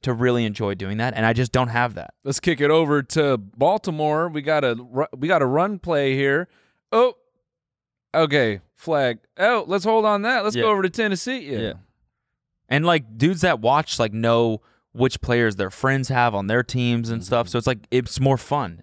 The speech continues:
Speaker 1: and you, you don't have to, like, you know, it's all subconscious.
Speaker 2: Well, here's a sports thing I, you can understand.
Speaker 1: What?
Speaker 2: So I've never watched nascar outside of, like, highlight clips here and there. So there's a,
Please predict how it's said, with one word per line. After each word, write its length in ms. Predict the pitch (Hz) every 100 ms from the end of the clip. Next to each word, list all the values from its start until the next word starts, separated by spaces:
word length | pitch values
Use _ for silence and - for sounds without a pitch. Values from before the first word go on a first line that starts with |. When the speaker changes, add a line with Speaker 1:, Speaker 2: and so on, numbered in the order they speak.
| -
Speaker 1:
and 120 | 117
you, 100 | 123 123
you 100 | -
don't 40 | 139
have 40 | 147
to, 60 |
like, 240 | 131 110 _ _ _ _ _ _ _ _ -
you 100 | 123
know, 100 | 107
it's 120 | 98
all 160 | 123 120
subconscious. 880 | - 110 - 104 98 85 82 - - _ _ _ _ _
Speaker 2:
Well, 140 | 151
here's 220 | 170 175
a 80 | 143
sports 360 | - 131 117 -
thing 160 | 117
I, 160 | 110 110 -
you 200 | 101 101
can 280 | - 98 90
understand. 500 | 90 82 - 69 71 - -
Speaker 1:
What? 220 | 98 - _ _ _ _
Speaker 2:
So 160 | - 151
I've 80 | 185
never 500 | 190 190 175 127 - _ _ _
watched 640 | 104 95 101 101 - - 98
nascar 720 | 98 95 - - 92 90 90 - _ _ _ _ _ _ _ _ _ _ _ -
outside 380 | 101 - 101 95
of, 100 | 87
like, 220 | 90 -
highlight 440 | - - 95 90 -
clips 300 | 98 85 -
here 200 | 98 90
and 160 | 82
there. 220 | 69 64 - - _ _ _ _ -
So 380 | - 98 92 -
there's 260 | 98 90
a, 140 | 92